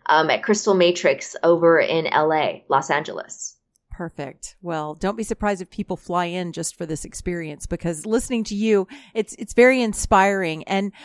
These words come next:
Speaker 2: for those of us that may not be comfortable just picking up the book and trying it all on our own, it might be nice to be able to go and do a workshop with you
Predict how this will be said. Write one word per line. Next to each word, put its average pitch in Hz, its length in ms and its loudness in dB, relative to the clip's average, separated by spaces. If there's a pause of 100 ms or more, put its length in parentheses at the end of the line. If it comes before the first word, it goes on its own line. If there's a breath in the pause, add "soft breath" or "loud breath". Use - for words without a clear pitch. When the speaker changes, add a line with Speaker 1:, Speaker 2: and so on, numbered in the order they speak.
(140)
Speaker 2:
for 262 100 4
those 254 240 6
of 262 100 0
us 214 120 0
that 190 160 -2
may 214 200 2
not 233 200 2
be 208 80 -2
comfortable 214 480 0
just 175 180 -6
picking 202 300 -2
up 180 80 -6
the - 80 -6
book 185 240 -4
and 175 100 -8
trying 190 320 -4
it 185 180 -6
all 190 280 2
on 185 180 0
our 160 240 -4
own, 185 340 -4
it 160 140 -12
might 180 220 -4
be 175 100 -6
nice 165 300 -6
to - 100 -12
be 180 80 -4
able 165 160 -4
to 160 80 -8
go 165 200 -4
and 151 100 -10
do 180 160 0
a 170 40 0
workshop 160 500 -6
with 170 180 -8
you 160 240 -4